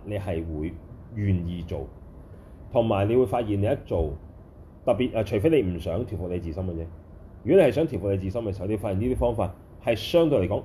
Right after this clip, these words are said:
容易好多調伏我哋自心。譬如我哋用無上瑜伽嘅方法去到調伏自心，都係比較難嘅，真係。但係用呢一啲方法咧，去到調伏自心咧，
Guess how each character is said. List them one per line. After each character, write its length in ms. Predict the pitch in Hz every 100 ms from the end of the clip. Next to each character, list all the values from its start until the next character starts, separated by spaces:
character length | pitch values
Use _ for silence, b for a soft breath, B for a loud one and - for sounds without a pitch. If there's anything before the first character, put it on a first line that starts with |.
| -
容 480 | 135 123 95 90 92
易 180 | 98
好 140 | 92 90
多 240 | 113 120 120
調 100 | 101
伏 120 | - 82
我 80 |
哋 100 | 82
自 100 | 78
心。 160 | 73 76 73 - - - - - - - - - - -
譬 120 | 127
如 80 | 113
我 80 | 123
哋 100 | 113
用 540 | 107 104 104 104 120 - 107
無 120 | 104
上 120 | 123
瑜 80 | 104
伽 200 | 139 139
嘅 40 |
方 160 | 120 127
法 200 | 107 - - - -
去 100 | 123
到 60 |
調 160 | 110 104
伏 120 | 101
自 100 | 95
心， 140 | 101 151
都 60 |
係 40 | 120
比 100 | 98
較 100 | 101
難 120 | 82
嘅， 320 | - 62 64
真 80 | 90
係。 40 | 78 - - - - - - - -
但 180 | 135 139
係 160 | 131 123
用 320 | 120 117 117 - - -
呢 140 | 147 196
一 40 |
啲 180 | 202 196
方 160 | 175 180
法 120 | 143
咧， 140 | 123 147 - - - -
去 100 | 135
到 80 | 135
調 200 | 127 92
伏 80 |
自 140 | 101 101
心 220 | 117
咧， 80 | 127